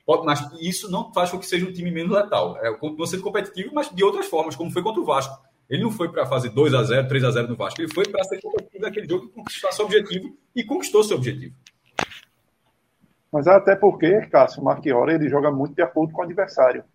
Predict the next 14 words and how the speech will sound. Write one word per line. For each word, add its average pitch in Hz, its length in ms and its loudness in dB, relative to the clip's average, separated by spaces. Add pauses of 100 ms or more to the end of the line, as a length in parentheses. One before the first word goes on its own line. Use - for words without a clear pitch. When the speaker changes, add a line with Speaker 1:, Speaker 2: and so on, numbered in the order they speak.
(340)
Speaker 2:
Então 143 220 2
ele 143 100 4
faz 143 200 6
Speaker 1:
Isso. 147 80 -2
Speaker 2:
muito 190 160 -2
dessas 208 260 4
mudanças. 143 580 0 (600)
É, 117 600 6
talvez 131 320 6
até 135 160 6
no 175 140 4
domingo 160 340 6
tenha 165 220 4
sido 147 340 0